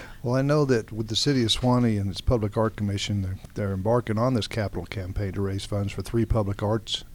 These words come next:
installations, including an interactive signature piece that will enhance twenty-five acres addition to the city, to the town center park.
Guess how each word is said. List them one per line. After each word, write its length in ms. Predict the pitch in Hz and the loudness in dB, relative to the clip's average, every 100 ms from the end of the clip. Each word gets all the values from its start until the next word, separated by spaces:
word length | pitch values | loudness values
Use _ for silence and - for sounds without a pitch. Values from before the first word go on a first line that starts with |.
| - | -4
installations, 840 | 110 - 107 107 123 - 98 104 - - - - - | -4 -2 -2 0 0 -2 -4 -6 -8 -20 -20 -20 -8
including 400 | - 107 143 135 | -4 4 6 8
an 80 | 117 | 6
interactive 520 | 120 117 110 107 110 | 6 4 4 2 -2
signature 500 | - - 104 104 - | -2 -4 -2 -4 -4
piece 400 | 92 - 104 101 | -2 0 0 -2
that 120 | 98 87 | -4 -4
will 140 | 98 | -4
enhance 340 | 98 104 95 | -2 -2 -2
twenty-five 520 | - 107 101 101 98 98 | 0 0 -2 0 -2 0
acres 440 | 98 - 90 - - - - - - - | -2 -2 -4 -6 -14 -20 -20 -20 -14 -4
addition 420 | 117 127 135 131 | 4 6 8 6
to 100 | 113 | 2
the 100 | 113 | 2
city, 400 | 104 - 107 104 101 | 2 0 2 2 0
to 120 | - 107 | 0 -2
the 60 | |
town 280 | 95 113 101 | 0 -2 0
center 220 | - 98 | 0 -2
park. 340 | - 101 95 | 0 0 0